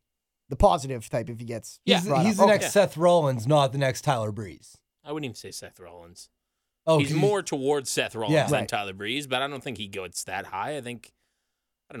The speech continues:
Speaker 2: know. I think you can do some things with him, and it's a good gimmick, and I think people are starting to get behind him. So.
Speaker 3: I think Bobby Roode is kind of the same thing with him being an older guy in N X T.
Speaker 2: Yeah.
Speaker 1: I
Speaker 3: Time's,
Speaker 1: think
Speaker 3: time's a ticking on that one. They gotta
Speaker 2: I just
Speaker 3: pull the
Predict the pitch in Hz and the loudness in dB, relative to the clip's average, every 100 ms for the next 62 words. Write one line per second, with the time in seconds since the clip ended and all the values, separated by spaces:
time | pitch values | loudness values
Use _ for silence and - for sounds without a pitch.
0 | 98 123 151 135 131 117 110 107 113 92 | -12 -8 -8 -8 -8 -8 -8 -6 -8 -8
1 | 98 92 87 95 101 113 101 104 113 104 | -12 -12 -16 -16 -12 -12 -12 -14 -14 -14
2 | 101 143 123 123 101 104 101 113 98 95 | -14 -12 -12 -10 -12 -12 -14 -14 -14 -16
3 | 90 - 92 95 87 87 92 104 82 87 | -14 -12 -12 -12 -16 -16 -14 -14 -14 -18
4 | - 151 208 160 170 165 156 151 151 165 | -6 -2 0 4 2 4 2 2 2 0
5 | 147 139 - 139 - 139 127 135 139 131 | 2 0 0 0 0 -2 0 2 2 2
6 | 135 135 139 120 123 143 143 143 156 151 | 0 0 -4 -6 -2 0 2 2 0 0
7 | 135 135 139 - 147 160 180 _ 104 98 | 0 0 -2 -2 -2 -2 -4 _ -16 -16
8 | - _ _ _ _ _ _ 165 175 185 | -18 _ _ _ _ _ _ 4 6 6
9 | 170 147 180 196 180 123 147 143 131 117 | 2 -2 2 2 0 -2 -2 0 0 -2
10 | 113 120 101 95 120 143 175 135 131 | -2 -4 -6 -6 0 0 2 -2 -2